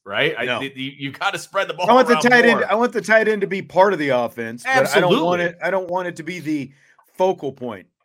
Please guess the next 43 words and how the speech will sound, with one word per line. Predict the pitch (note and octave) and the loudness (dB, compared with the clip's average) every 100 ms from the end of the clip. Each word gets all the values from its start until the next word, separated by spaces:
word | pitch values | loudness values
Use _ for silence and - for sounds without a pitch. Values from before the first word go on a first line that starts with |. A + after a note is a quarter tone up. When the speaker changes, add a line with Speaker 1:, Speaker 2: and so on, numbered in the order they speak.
| - | -10
Speaker 2:
of | A#2+ | -6
Speaker 1:
Correct. | A2+ G2+ | -4 -4
Speaker 2:
the | F2+ | -6
offense. | E2+ F2 B2 | -12 -16 -12
And | C3+ | -8
I | C#3 | -6
don't | D3 C3 | -8 -10
think | E3+ F3 | -12 -10
it's | C3+ | -12
going | - A#2 | -12 -12
to | G2+ | -12
be | G#2 | -16
the | F#2 | -16
focal | - G#2 F#2 | -16 -16 -16
part | E2+ G#2 F#2 _ | -14 -14 -14 _
of | F2+ | -18
the | F2 | -14
Speaker 1:
Mm-hmm. | E2+ | -14
Speaker 2:
offense. | F2+ E2 | -16 -18
I | A2+ | -18
think | B2 C#3+ C#3+ | -14 -12 -10
we're | B2+ | -8
gonna | C#3 | -6
get | B2 C3 | -6 -6
away | A#2+ B2 B2+ | -2 -4 -4
from | A2+ G2 | -10 -14
that | E2+ D#2+ _ _ _ _ _ - | -16 -18 _ _ _ _ _ -20
now. | F2 C#2+ - | -20 -18 -14
I, | |
I | G#2+ | -10
Speaker 1:
Yes. | A#2+ B2+ | -8 -8
Speaker 2:
think | C#3 | -8
it | B2 | -10
was | A2 - _ _ _ _ _ _ _ - | -12 -14 _ _ _ _ _ _ _ -16
just | B2 - | -16 -10
ended | C3 C3+ | -6 0
up | C3+ C3 | 0 0
being | B2 C3 B2 | -4 -8 -6
that | A#2+ A#2 G#2+ | -8 -8 -8
by | A#2 | -8
default | G#2+ - A#2 G#2+ G#2+ | -8 -6 -2 -2 -4
because | G2+ G#2+ F#2+ | -12 -14 -14
of | F#2 E2+ | -16 -20